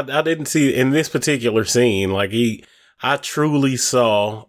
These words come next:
a fear of his demise in these sequences. Now, maybe he was pretending. I w-, it would be hard to pretend that right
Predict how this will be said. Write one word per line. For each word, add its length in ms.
a 180
fear 520
of 400
his 220
demise 840
in 220
these 380
sequences. 680
Now, 180
maybe 300
he 100
was 140
pretending. 720
I 100
w-, 240
it 100
would 80
be 120
hard 240
to 60
pretend 440
that 280
right 260